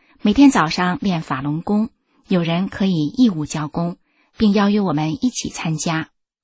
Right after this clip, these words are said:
就这样，我和女儿踏上了修炼的路途。在老学员热心与耐心的指导鼓励下，我不曾间断地每天练功学法。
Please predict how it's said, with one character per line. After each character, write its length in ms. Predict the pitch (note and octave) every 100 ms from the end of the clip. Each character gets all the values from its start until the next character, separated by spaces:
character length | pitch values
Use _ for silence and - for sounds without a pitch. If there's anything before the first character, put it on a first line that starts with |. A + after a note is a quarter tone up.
| _ _ _ _
就 160 | - G3+
这 120 | G3+
样， 220 | F#3 F3 -
我 60 | F3
和 160 | F#3+
女 200 | G3 E3
儿 240 | D#3 E3+ E3
踏 220 | - F3+
上 180 | F#3 D#3+
了 160 | D#3
修 240 | D#3+ - G3+
炼 240 | A3 F3
的 80 | D3
路 200 | D3+ D3
途。 380 | - D#3 D#3 - _ _ _ _ _ _ -
在 280 | A#3+ A3
老 140 | G3 F3+
学 180 | - G#3
员 200 | F3+ F3+
热 180 | G#3 G3
心 260 | - G3+
与 140 | F3 D#3+
耐 240 | G#3+ G3+
心 200 | F3+ F#3
的 140 | E3+ D#3
指 220 | - D#3+
导 240 | D#3+ D#3
鼓 180 | D#3 D3+
励 180 | D#3+ E3
下， 340 | - E3 D3+ _ _ _ _ _
我 240 | G3 F3
不 80 | F3
曾 220 | A#3 G3+
间 260 | F3+ G3+ E3+
断 260 | F#3 E3 D3+
地 220 | D#3 D#3
每 200 | - D3+
天 320 | D3 - A3 A3+
练 280 | A3+ E3+ D3
功 320 | - E3+ E3+
学 280 | - D#3 D#3
法。 380 | - D#3 -